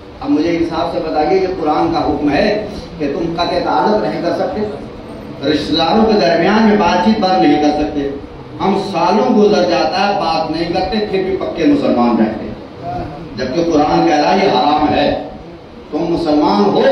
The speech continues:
تو قرآن کے ساتھ چلو۔ تو اب میں نے یہ بات کہی، میں نے یہ بات کہی کہ،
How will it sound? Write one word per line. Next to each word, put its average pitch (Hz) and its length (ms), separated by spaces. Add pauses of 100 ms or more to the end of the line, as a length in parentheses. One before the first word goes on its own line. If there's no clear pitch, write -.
(380)
تو - 180
قرآن 196 420
کے 170 200
ساتھ - 340
چلو۔ - 380 (520)
تو - 80
اب 196 140
میں 240 120
نے 240 80
یہ 226 120
بات 214 240
کہی، 208 240 (1300)
میں 370 120
نے - 60
یہ - 120
بات 220 220
کہی 202 240
کہ، - 340